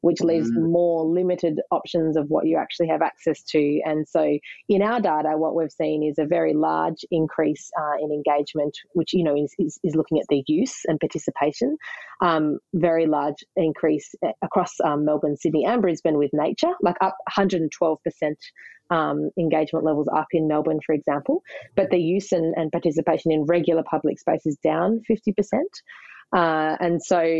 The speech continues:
Speaker 1: that's sort of highlighted, I guess, our need for more natural green space to be resilient, not just, um, you know, sporting fields, playgrounds and other kinds of public spaces, which also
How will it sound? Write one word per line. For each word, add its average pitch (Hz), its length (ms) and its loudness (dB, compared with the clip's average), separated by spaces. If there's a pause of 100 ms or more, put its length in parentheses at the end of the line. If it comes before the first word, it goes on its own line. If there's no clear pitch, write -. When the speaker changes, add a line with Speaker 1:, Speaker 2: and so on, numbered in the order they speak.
(300)
Speaker 1:
that's - 580 -4
sort 196 140 2
of 170 120 0
highlighted, 160 500 0
I 151 80 0
guess, 151 340 -2
our 165 120 0
need 151 440 -2
for 151 300 0
more 160 400 0
natural 165 420 0
green 240 320 2
space 160 400 0
to 165 80 0
be 151 220 2
resilient, 156 520 0
not 180 280 2 (100)
just, - 400 -4 (100)
um, 151 200 0
you 165 80 0
know, 147 100 0
sporting 156 420 -2
fields, 151 300 0
playgrounds 147 360 -2
and 147 140 -4
other 151 240 0
kinds 151 200 -2
of 156 80 -4
public 143 320 -4
spaces, 151 340 -2
which 165 260 0
also 160 300 0